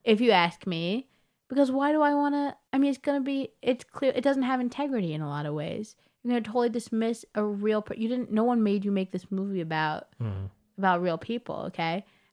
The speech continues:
Speaker 1: And you're like, "His story will be told." That's, like, the thing, right?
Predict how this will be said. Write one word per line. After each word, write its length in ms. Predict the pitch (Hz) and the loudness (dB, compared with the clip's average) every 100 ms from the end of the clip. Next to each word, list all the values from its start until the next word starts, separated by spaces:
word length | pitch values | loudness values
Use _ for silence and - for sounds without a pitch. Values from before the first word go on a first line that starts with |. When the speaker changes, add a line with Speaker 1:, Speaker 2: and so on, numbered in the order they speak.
| _ | _
Speaker 1:
And 80 | 196 | 0
you're 100 | 185 | 2
like, 140 | 156 | 0
"His 220 | - 240 | 2 2
story 300 | - 247 208 | 4 4 4
will 200 | 196 190 | 4 2
be 140 | 170 165 | 2 -2
told." 460 | - 160 156 - | -2 -4 -2 -4
That's, 160 | 175 175 | -4 -2
like, 160 | 156 - | -2 -2
the 80 | |
thing, 340 | - 269 190 160 | 0 2 2 2
right? 380 | 160 185 247 | 2 2 0